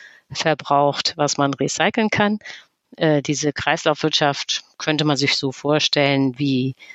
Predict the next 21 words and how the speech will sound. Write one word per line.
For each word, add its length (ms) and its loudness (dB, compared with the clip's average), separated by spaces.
da 100 -2
wären 200 4
wir 120 2
so 100 2
reich 380 2
wie 100 2
ungefähr 540 2
neunzehnhundertachtundsiebzig. 1080 -2
Das 200 -2
war 80 2
ja 140 2
jetzt 260 -4
nicht 260 -4
schlimm, 440 4
nicht? 260 0
Die, 100 0
die 160 -2
dabei 480 0
waren, 280 2
wissen, 320 0
neunzehnhundertachtundsiebzig 920 -4